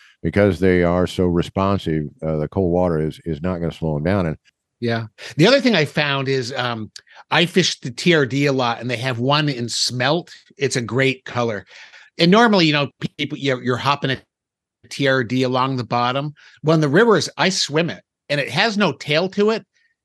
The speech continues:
Speaker 2: But with that smelt color, it just looks like a little tiny bait fish. You know, it's only, um, it's only a couple inches long, but it is just a killer. So you can swim it because it's so buoyant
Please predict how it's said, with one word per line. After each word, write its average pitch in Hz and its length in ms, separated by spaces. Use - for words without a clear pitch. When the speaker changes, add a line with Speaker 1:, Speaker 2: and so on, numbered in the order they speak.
Speaker 2:
But 160 140
with 147 120
that 143 180
smelt 175 500
color, 220 440
it 190 100
just 277 240
looks 170 300
like 139 140
a 123 60
little 175 560
tiny 185 400
bait 170 380
fish. 117 260
You 127 80
know, 120 60
it's 120 320
only, 185 360
um, 113 380
it's - 100
only 190 160
a 135 40
couple 160 300
inches 127 260
long, 135 420
but 139 260
it 220 160
is 202 100
just 185 200
a 135 40
killer. 208 360
So 156 120
you 190 160
can 180 140
swim 254 340
it 202 120
because 196 260
it's 208 120
so 196 120
buoyant 156 680